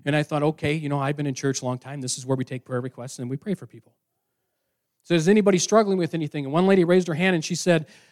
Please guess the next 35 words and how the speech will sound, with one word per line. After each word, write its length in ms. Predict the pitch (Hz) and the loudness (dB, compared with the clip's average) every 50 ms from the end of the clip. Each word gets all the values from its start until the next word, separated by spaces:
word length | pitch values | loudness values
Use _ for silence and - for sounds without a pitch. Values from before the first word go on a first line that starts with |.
| _ _ _ | _ _ _
"Yeah, 260 | - 175 202 208 196 | 0 2 4 4 4
my 160 | 180 165 180 | 4 2 2
refrigerator 580 | 196 196 185 170 - 185 180 180 208 202 214 220 | 4 4 2 2 2 0 0 2 2 0 0 0
broke 400 | 196 175 214 226 226 220 - _ _ _ _ _ _ _ _ _ _ _ _ _ _ _ _ _ _ _ _ _ | 2 2 2 2 2 0 -4 _ _ _ _ _ _ _ _ _ _ _ _ _ _ _ _ _ _ _ _ _
and 220 | _ 147 160 156 151 | _ 0 0 0 0
I 100 | - 147 | -2 -4
can't 240 | 156 - 175 170 165 | -4 -2 -4 -4 -4
afford 400 | 151 - - 170 170 165 160 147 _ _ | -4 -6 -2 0 0 0 -2 -4 _ _
it, 140 | - 143 143 - _ _ _ | -16 -16 -16 -16 _ _ _
to 100 | - 135 | -16 -8
fix 300 | - 170 170 - - 202 | -4 -4 -4 -2 0 -2
it, 120 | 202 196 - _ _ _ _ _ | -2 -2 -4 _ _ _ _ _
and 100 | 143 139 | -10 -10
I 60 | 131 | -8
can't 180 | - - 147 135 | -8 -8 -10 -10
afford 280 | 123 - 139 131 127 | -10 -10 -10 -10 -10
a 20 | 117 | -8
new 140 | 123 123 | -10 -12
one." 140 | 117 104 95 _ _ _ _ _ _ _ _ _ _ _ _ _ _ _ _ _ _ _ _ | -16 -18 -20 _ _ _ _ _ _ _ _ _ _ _ _ _ _ _ _ _ _ _ _
So 140 | - - 165 | -4 0 0
I'm 140 | 156 156 151 | 2 2 0
thinking, 240 | - 170 151 156 151 | -2 -4 -2 -2 -4
"Okay, 280 | 151 - - 165 165 | -4 -6 -4 -4 -4
you 100 | 170 160 | -2 0
know, 80 | 143 139 | 0 0
write 220 | 135 139 143 147 | 2 2 0 0
it 80 | 147 139 | 0 -2
down. 220 | 147 147 143 143 | -4 -4 -4 -4
We 80 | 139 131 | -6 -8
got 120 | 135 131 | -8 -8
a 40 | 127 | -10
prayer 200 | - - 147 139 | -6 -4 -4 -4
request, 400 | 139 139 - - 139 139 - - | -4 -6 -6 -4 -4 -4 -4 -8
new 80 | 131 131 | -10 -12
refrigerator." 580 | 131 123 - 135 127 120 120 117 110 110 107 | -12 -12 -12 -12 -12 -12 -14 -16 -16 -18 -20